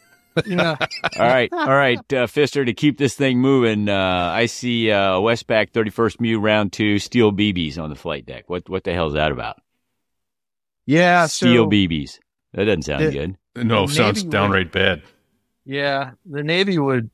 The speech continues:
Speaker 1: resurface their flight decks. They would have to basically remove the, the non-skid surface before they put the new coating on. And for some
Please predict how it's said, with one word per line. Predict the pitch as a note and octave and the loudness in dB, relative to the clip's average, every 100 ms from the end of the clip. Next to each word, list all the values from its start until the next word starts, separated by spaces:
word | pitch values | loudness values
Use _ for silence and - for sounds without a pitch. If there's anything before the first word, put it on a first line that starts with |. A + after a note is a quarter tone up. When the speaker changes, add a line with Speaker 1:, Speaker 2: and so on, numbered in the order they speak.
| _ | _
Speaker 1:
resurface | B2 C#3 C#3+ - C#3+ - A#2+ - | -4 0 0 2 2 2 -6 -4
their | A2+ G2+ | -4 -4
flight | - B2+ B2+ | 0 0 2
decks. | - A2 G2 - - _ _ _ _ _ _ - | 2 0 0 -6 -10 _ _ _ _ _ _ -4
They | B2+ | 0
would | B2+ | 0
have | C#3+ D3+ - | 0 -2 -2
to | C3+ A#2+ A2+ - _ _ _ _ _ _ - | 0 0 -2 -12 _ _ _ _ _ _ 0
basically | E3+ - D3 | 0 2 -2
remove | B2+ A#2+ C3 D3 C#3 A2+ | -2 0 2 2 2 0
the, | A2 A2 G2+ - | -4 -4 -8 -12
the | A#2 | -4
non-skid | A2+ B2+ C#3 - A2+ G2 | 2 2 2 -2 -6 -4
surface | - G#2 G2+ | -4 -6 -8
before | - - A#2+ | -12 -4 -2
they | |
put | G#2+ A#2 | -2 -4
the | G#2 | 0
new | G#2+ A#2 | 4 4
coating | - - C3+ A#2 G2 | 2 0 2 2 0
on. | G2 G2 - _ _ _ _ _ _ - | 0 -2 -6 _ _ _ _ _ _ -6
And | A#2+ A#2+ A#2 A2+ G2 | 0 2 2 -2 -2
for | C3 | -4
some | - A#3+ A3+ | 0 2 2